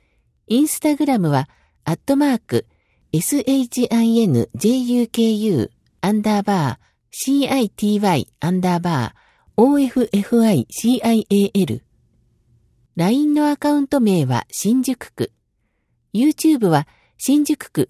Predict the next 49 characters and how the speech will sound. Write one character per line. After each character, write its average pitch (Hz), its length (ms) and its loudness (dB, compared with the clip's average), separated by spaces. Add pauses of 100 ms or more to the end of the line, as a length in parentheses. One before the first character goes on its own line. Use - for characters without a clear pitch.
(100)
公 233 180 0
式 - 260 -4
チ 285 120 0
ャ 277 60 2
ン 226 100 0
ネ 156 100 2
ル 120 100 -2
で 113 140 -2
す。 - 380 -12 (920)
区 - 100 -14
長 302 240 2
の 214 120 2
メ 208 100 2
ッ - 20 2
セ - 240 -4
ー 143 100 -2
ジ、 - 200 -10 (280)
写 - 160 -4
真 269 320 -2
日 269 160 -2
誌、 - 320 -8 (320)
活 147 260 -6
動 180 160 -4
記 - 160 -8
録 - 320 -8 (300)
を 147 160 -4 (380)
新 285 320 0
宿 - 240 -4
区 151 120 -6
ホ 208 260 0
ー - 20 4
ム 226 160 2
ペ 190 220 2
ー - 20 -2
ジ、 - 200 -10 (260)
区 - 120 -14
長 302 260 2
の 214 120 2
部 190 140 -2
屋 190 120 2
で 135 240 -2
ご 123 100 -4
紹 180 240 -4
介 170 200 -2
し - 120 -10
て 160 100 -4
い 151 120 0
ま 139 140 -4
す。 - 380 -12